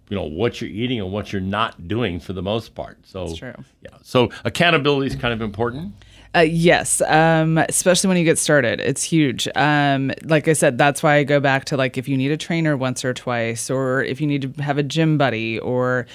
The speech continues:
Speaker 2: like, if you just take a friend out for a
Speaker 1: What about
Speaker 2: walk.
Speaker 1: just signing up for a class so you have someplace you
Speaker 2: Ex-
Speaker 1: have to be?
Speaker 2: Exactly.
Speaker 1: Which you paid for.
Speaker 2: Exactly.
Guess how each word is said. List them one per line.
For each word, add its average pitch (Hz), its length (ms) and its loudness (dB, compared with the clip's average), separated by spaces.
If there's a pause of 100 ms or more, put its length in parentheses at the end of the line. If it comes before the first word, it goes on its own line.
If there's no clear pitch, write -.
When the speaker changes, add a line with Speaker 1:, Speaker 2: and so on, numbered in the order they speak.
(240)
Speaker 2:
like, 147 160 0
if 151 100 -6
you 175 60 -2
just 185 160 0
take 180 160 2
a 160 60 0
friend 160 320 0
out - 160 0
for 156 100 -2
a 131 40 2
Speaker 1:
What 135 80 2
about 147 40 4
Speaker 2:
walk. 165 220 2
Speaker 1:
just - 140 -8
signing 247 280 -4
up 202 140 -6
for 156 100 -2
a 131 60 -4
class 277 360 2
so - 140 0
you 123 200 4
have 139 180 2
someplace 185 420 2
you 170 80 4
Speaker 2:
Ex- - 80 2
Speaker 1:
have 160 320 2
to 139 80 4
be? 233 400 4
Speaker 2:
Exactly. 156 640 2
Speaker 1:
Which - 160 0
you 202 80 0
paid 370 380 -4
for. 107 260 2
Speaker 2:
Exactly. 160 840 0